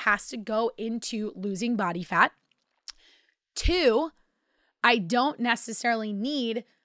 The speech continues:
the cognitive load of being in a deficit. For the amount of stress that your body is under and being in a calorie deficit, it does deplete your energy levels to a degree. Our goal as coaches is to minimize what that impact is, but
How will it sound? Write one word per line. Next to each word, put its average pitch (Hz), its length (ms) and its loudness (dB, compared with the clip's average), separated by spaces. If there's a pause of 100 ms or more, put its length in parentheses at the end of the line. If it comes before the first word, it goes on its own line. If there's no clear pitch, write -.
the 226 160 -2
cognitive 233 640 0
load 226 560 2 (180)
of 202 220 2
being 202 240 -2
in 247 80 -2
a 277 60 -4
deficit. 320 560 -4 (1000)
For 240 160 2
the 214 140 0
amount 196 260 0
of 349 80 0
stress 262 320 2
that 233 140 0
your 214 100 2
body 196 300 -2
is 269 100 -2
under 208 260 2
and 220 220 0
being 208 200 -4
in 240 100 -2
a 254 40 -4
calorie 180 300 -6
deficit, 185 540 -6 (240)
it 233 200 -4
does 220 400 -4 (140)
deplete 233 400 2
your 269 180 -2
energy 226 380 0
levels 233 380 2
to - 160 -4
a 202 60 2
degree. 247 500 -6 (340)
Our 233 140 2
goal 226 260 4
as 214 180 2
coaches 262 440 0
is 202 100 -6
to 226 140 -6
minimize 196 680 -2
what 202 180 -4
that 190 140 -2
impact 214 440 -4
is, - 340 -4 (340)
but 220 420 4